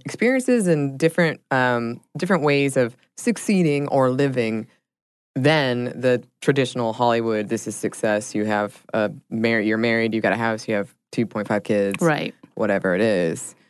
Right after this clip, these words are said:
Speaker 1: Um, we've just seen that really shift. And I think that we're going to start really seeing the impacts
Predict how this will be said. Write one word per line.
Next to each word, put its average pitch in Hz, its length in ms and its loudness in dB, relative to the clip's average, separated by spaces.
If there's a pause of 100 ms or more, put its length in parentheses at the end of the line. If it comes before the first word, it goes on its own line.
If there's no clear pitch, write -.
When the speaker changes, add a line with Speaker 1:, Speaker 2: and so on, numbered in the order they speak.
(340)
Speaker 1:
Um, 107 300 0
we've 117 140 0
just 120 260 -2
seen 131 240 0
that 107 260 0
really 117 300 0
shift. 151 480 0 (920)
And 135 140 0
I 120 120 2
think 139 480 -2
that 120 420 2 (260)
we're 131 140 0
going 127 260 2
to 117 60 -4
start 117 400 0 (360)
really 127 640 0 (500)
seeing 220 460 2
the 127 140 0
impacts 117 480 -2